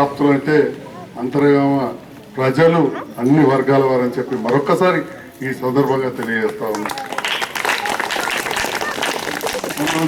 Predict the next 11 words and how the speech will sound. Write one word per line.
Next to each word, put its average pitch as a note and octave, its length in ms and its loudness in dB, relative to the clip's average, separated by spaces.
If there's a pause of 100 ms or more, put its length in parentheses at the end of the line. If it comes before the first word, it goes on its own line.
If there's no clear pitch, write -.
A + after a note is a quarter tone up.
(120)
చూసినాం, E3+ 420 0 (1900)
నేను D#3 260 4 (520)
చిన్నప్పటి D3+ 520 0
నుంచి D3 160 0 (100)
కూడా D3+ 140 4 (120)
మన C#3 160 2
అంతర్గామం C#3 500 2
చూస్తే C#3+ 320 0 (1200)
ఒకప్పుడు C3+ 360 0 (200)
ఐదు A#2+ 120 2 (100)
చెరువులు C3+ 380 2